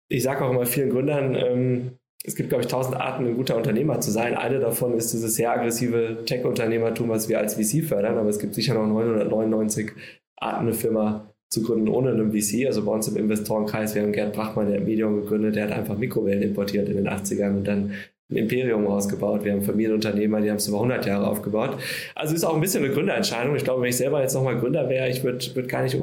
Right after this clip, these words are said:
unbedingt zwangsläufig von einem V-C-Geld einsammeln, sondern nur, wenn das Sinn macht. Als Investor, ähm, haben wir bei, bei B two B, wie eben schon gesagt, ähm, die Firmen entwickeln sich ein bisschen organischer, äh, dadurch, dass sie natürlich ein bisschen weniger Kapital am Anfang brauchen, in der Regel, um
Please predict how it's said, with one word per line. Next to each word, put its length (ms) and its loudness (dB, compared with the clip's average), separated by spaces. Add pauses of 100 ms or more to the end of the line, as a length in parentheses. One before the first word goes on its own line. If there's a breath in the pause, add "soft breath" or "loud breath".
unbedingt 340 -2
zwangsläufig 480 -2
von 140 0
einem 120 2
V-C-Geld 420 0
einsammeln, 400 2
sondern 240 0
nur, 120 2
wenn 100 0
das 280 -2 (420 loud breath)
Sinn 140 0
macht. 300 -2 (300 loud breath)
Als 200 -4
Investor, 720 0 (520 loud breath)
ähm, 460 0
haben 140 0
wir 320 -2
bei, 140 -2
bei 160 0
B 160 2
two 100 0
B, 200 2
wie 120 0
eben 140 0
schon 200 0
gesagt, 600 -2
ähm, 500 -2
die 100 -2
Firmen 320 0
entwickeln 460 -2
sich 220 -2
ein 140 -4
bisschen 520 0 (260)
organischer, 920 -2
äh, 140 0 (200)
dadurch, 300 0
dass 380 -2 (520)
sie 240 -2
natürlich 560 -2
ein 540 -16
bisschen 220 0
weniger 260 0
Kapital 460 -2
am 100 0
Anfang 380 -2
brauchen, 340 0
in 80 2
der 120 0
Regel, 240 0
um 460 -2